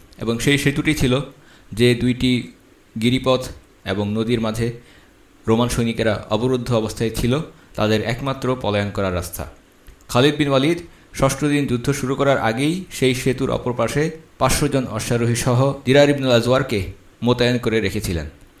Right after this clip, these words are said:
শুরুতেই আমরা আলোচনা করেছিলাম রোমান বাহিনী ছিল তিন দিক থেকে অবরুদ্ধ একটি অঞ্চলে, ইংরেজি ভি অক্ষরের মতো একটি আকৃতির মাঝে অবস্থান করে তারা যুদ্ধ করছিল, শুধুমাত্র তাদের সামনের দিকটাই খোলা ছিল। পেছনে দুইটি দিকে ছিল উঁচু পাহাড়ি পর্বত, পাথুরে পর্বত, গিরিপথ,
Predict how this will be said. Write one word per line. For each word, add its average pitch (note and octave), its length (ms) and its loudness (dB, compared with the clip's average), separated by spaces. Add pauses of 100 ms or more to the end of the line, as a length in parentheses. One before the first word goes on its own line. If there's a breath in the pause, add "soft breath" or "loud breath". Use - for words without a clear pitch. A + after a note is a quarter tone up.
শুরুতেই C#3 340 2
আমরা A#2+ 160 2
আলোচনা A2+ 260 0
করেছিলাম A2+ 480 -2
রোমান A#2 240 2
বাহিনী A#2 240 -2
ছিল A2 260 2
তিন B2+ 260 -2
দিক C3 180 -2
থেকে A#2 220 0
অবরুদ্ধ A2+ 640 -2
একটি G2+ 260 -4
অঞ্চলে, A2+ 360 -2 (1120 loud breath)
ইংরেজি A#2+ 340 4
ভি A#2+ 220 4
অক্ষরের C3+ 360 4
মতো A#2 220 0
একটি G#2+ 200 -2
আকৃতির A2 340 -4
মাঝে A2 220 0
অবস্থান A2 340 -2
করে G#2 180 -2
তারা F#2+ 140 0
যুদ্ধ G#2 240 -2
করছিল, B2 360 -4
শুধুমাত্র B2+ 400 -2
তাদের G#2+ 180 -2
সামনের A2+ 320 -4
দিকটাই G#2+ 260 -4
খোলা G2 260 -4
ছিল। F2 220 -4 (520 soft breath)
পেছনে B2+ 320 0
দুইটি A#2 280 0
দিকে A#2 220 -2
ছিল A2 300 0 (100)
উঁচু A#2 220 -4
পাহাড়ি A2 300 -2
পর্বত, A2+ 500 -2
পাথুরে A2+ 300 -2
পর্বত, A2 420 -2 (540 loud breath)
গিরিপথ, B2 420 0